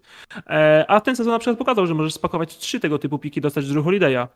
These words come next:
ale ty wolałeś pikować ludzi i rozwijać ich i teraz oni nie są dość dobrzy, kiedy twoje najważniejsze piki są już dość dobre, e, więc ta drużyna się po prostu rozjechała. E, ale wciąż potencjał jest, jakby, no masz dwóch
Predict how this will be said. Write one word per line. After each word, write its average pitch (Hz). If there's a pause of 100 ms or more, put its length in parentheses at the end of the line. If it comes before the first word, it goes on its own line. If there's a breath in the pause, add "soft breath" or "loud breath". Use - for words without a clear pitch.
(120)
ale 147
ty 156
wolałeś 143
pikować 170
ludzi 131
i 139
rozwijać 131
ich 160
i 147
teraz 147
oni 160
nie 156
są 156
dość 143
dobrzy, 151
kiedy 147
twoje 147
najważniejsze 151
piki -
są 226
już 160
dość 127
dobre, 123 (500 soft breath)
e, 139
więc 143
ta 160
drużyna 151
się 147
po 143
prostu 151
rozjechała. 151 (380 loud breath)
E, 143
ale 262
wciąż 330 (140)
potencjał 170
jest, 165
jakby, 127
no 139
masz 147
dwóch 135